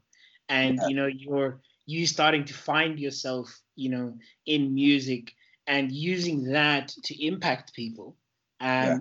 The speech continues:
Speaker 1: you know, which we'll, which we'll come to as well in, in a bit.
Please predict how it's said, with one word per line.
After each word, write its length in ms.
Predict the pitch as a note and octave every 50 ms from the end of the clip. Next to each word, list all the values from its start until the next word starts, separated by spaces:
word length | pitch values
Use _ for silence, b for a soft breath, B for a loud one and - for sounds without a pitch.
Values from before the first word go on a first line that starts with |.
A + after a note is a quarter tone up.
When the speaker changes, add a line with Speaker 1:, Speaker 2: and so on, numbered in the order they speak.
| - -
Speaker 1:
you 120 | D3 C#3
know, 60 | C#3+ C#3 -
which 220 | D3 D3 - - D3
we'll, 280 | C#3 C3+ C3+ - - -
which 180 | D3+ C#3+ - -
we'll 120 | C#3 C#3
come 260 | - - E3+ D#3 D3+ D3+
to 380 | - C#3+ C3+ C3 B2+ B2+ C3+ - -
as 180 | C#3+ B2 A#2
well 220 | B2+ D#3 E3 D3+ C3+
in, 180 | C3 C3 - - -
in 140 | C#3+ C3
a 40 | B2+
bit. 360 | A#2 A#2 C#3+ D3 B2+ - -